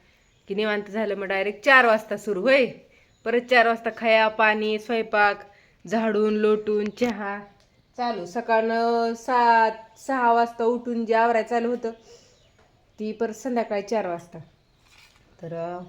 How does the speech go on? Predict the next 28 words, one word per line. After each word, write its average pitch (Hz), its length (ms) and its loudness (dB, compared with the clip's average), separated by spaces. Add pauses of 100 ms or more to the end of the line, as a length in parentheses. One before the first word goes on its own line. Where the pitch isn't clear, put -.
माझं 208 280 -2
असतं 220 200 -8
कवा 208 240 0
लवकर 208 320 -2
उठायचं, 196 440 -6
कवा 190 140 -8
उशिरा, 185 460 -6
जसं 175 400 -18
जमल 185 300 -4 (100)
तसं. 180 200 -10 (840)
आणि 170 480 -8 (1400)
बनवायचं, 196 500 -4
करायचं 180 440 -6
झाला. 185 560 -6 (420)
आता 190 220 -4
अजून 196 280 -6 (800)
एक 190 220 -6
दोन 196 220 -2
दिवस 196 420 -4 (100)
नंतर 196 380 -10
ना 190 160 -8
अजून 190 280 -12
काय, 196 200 -6
काय, 190 220 -6
काय, 190 200 -4
काय. 180 160 0
आता 185 380 0
परत 190 220 -10